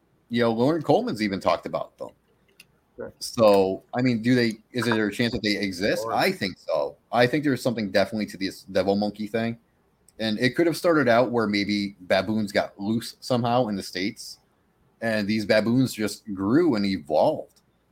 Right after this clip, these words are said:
Speaker 1: You know, I mean, I had a report here in Arizona where a guy said he saw baboons on his ranch, that these baboons were coming down, five or six of them at a time were coming down, killing his chickens and chasing his pigs.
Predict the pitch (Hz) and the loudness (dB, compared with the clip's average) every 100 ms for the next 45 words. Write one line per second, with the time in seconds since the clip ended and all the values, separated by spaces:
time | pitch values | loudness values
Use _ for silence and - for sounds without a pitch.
0 | _ _ _ - 107 101 120 120 120 113 | _ _ _ -4 0 0 0 2 2 4
1 | 139 160 - 196 143 151 143 143 135 170 | 2 0 -2 -4 0 0 0 0 0 -2
2 | 147 95 104 101 98 101 117 110 104 - | -2 -2 0 0 2 0 0 -4 -4 2
3 | 95 - 104 101 107 104 98 92 85 90 | 2 4 2 2 -2 -2 -2 -4 -8 -8
4 | 117 - - - _ _ _ _ _ _ | -8 -10 -20 -20 _ _ _ _ _ _
5 | _ _ _ 110 113 104 113 110 123 120 | _ _ _ -2 0 2 4 4 4 0
6 | 104 - 117 104 92 107 143 104 95 - | -2 -2 -2 0 0 0 2 0 -2 0
7 | 110 110 95 - 180 135 107 92 - 135 | 2 2 0 -4 -2 0 0 -2 -2 -2
8 | 143 101 110 98 107 110 95 135 123 98 | -2 -2 -4 -2 -2 -2 -2 0 0 -2
9 | - 160 160 98 87 82 101 - 92 80 | -4 -6 -4 -6 -8 -8 -6 -6 -8 -10
10 | - 90 - - | -6 -6 -8 -20